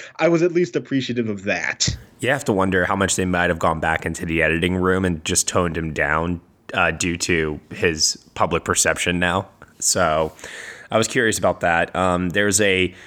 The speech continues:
Speaker 2: romantic subplot between, uh, Jessica Henwick and, uh, John Gallagher Junior's characters in this movie that has absolutely zero development,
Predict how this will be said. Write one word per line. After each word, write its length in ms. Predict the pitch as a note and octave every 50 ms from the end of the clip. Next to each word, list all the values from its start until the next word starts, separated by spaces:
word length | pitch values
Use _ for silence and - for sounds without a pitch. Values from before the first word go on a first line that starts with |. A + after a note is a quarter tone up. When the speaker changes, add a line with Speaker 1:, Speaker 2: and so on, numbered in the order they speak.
| - - _ _ _ _
Speaker 2:
romantic 420 | - - F#2+ G2+ A2 B2+ - A2 G2+
subplot 540 | - A#2+ A2 F#2+ - G#2 G2+ F#2+ F#2+ F#2 -
between, 420 | F#2 - - G2+ F#2+ F2+ F2 - -
uh, 160 | - E2+ E2+
Jessica 320 | D#2+ - G2+ - - - E2
Henwick 440 | - F#2 F2+ F2 F2+ F2 - - F2+
and, 200 | E2 E2 D#2+ E2
uh, 200 | E2 E2 D#2+ D#2+
John 300 | D#2+ - F2 F2 F2 F2+
Gallagher 380 | - F#2 E2+ E2+ E2+ D#2 - F2
Junior's 480 | - F#2 F#2 F2+ F2 E2+ E2+ D#2+ -
characters 500 | - - E2+ E2 E2 D#2+ - F2+ E2 D#2
in 60 | F2
this 160 | E2+ E2 - -
movie 200 | F2 E2+ E2 D2
that 180 | D#2 E2 D#2
has 320 | F2+ E2+ E2 E2 E2 D#2 -
absolutely 400 | - F2+ - - - F#2+ F2 E2+
zero 340 | E2 E2+ E2 G2 G2+ G2+ F#2+
development, 600 | F2 F2 E2+ D#2+ D#2+ D#2+ D#2+ D#2 E2 E2 D#2 -